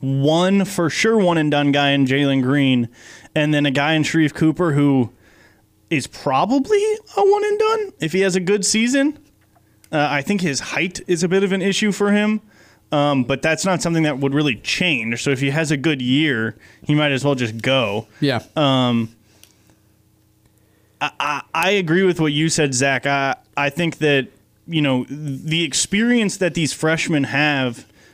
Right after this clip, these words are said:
Speaker 1: f-, or, or got during this past basketball season,
Speaker 2: Yeah, your
Speaker 1: they're
Speaker 2: Flanagan,
Speaker 1: not
Speaker 2: your Cambridge. I mean, those guys, those
Speaker 1: they're
Speaker 2: guys
Speaker 1: not
Speaker 2: are
Speaker 1: young
Speaker 2: ready.
Speaker 1: guys anymore.
Speaker 2: Right.
Speaker 1: I, I mean, they're, they have,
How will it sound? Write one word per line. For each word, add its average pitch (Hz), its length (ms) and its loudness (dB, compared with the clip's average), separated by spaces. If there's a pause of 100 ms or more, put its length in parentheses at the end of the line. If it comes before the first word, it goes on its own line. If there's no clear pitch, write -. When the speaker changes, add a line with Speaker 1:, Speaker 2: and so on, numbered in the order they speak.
Speaker 1:
f-, - 160 -16
or, 147 360 0
or 139 160 2
got 143 500 0 (380)
during 151 340 2
this 135 160 0
past 151 380 -4
basketball 180 520 0
season, 208 460 0
Speaker 2:
Yeah, 208 120 2
your 160 200 2
Speaker 1:
they're 151 160 -4
Speaker 2:
Flanagan, 233 360 2
Speaker 1:
not 247 300 2
Speaker 2:
your 135 160 2
Cambridge. 131 720 0
I 131 40 2
mean, 131 160 0
those 190 180 0
guys, 156 460 0
those 180 100 2
Speaker 1:
they're 175 80 2
Speaker 2:
guys - 80 2
Speaker 1:
not 247 140 2
Speaker 2:
are 160 80 0
Speaker 1:
young 160 140 2
Speaker 2:
ready. 180 80 0
Speaker 1:
guys 117 280 -2
anymore. 110 400 -6
Speaker 2:
Right. 131 300 2
Speaker 1:
I, 156 140 0
I - 20 2
mean, 151 260 0
they're, 185 420 2
they 160 300 0
have, 180 480 0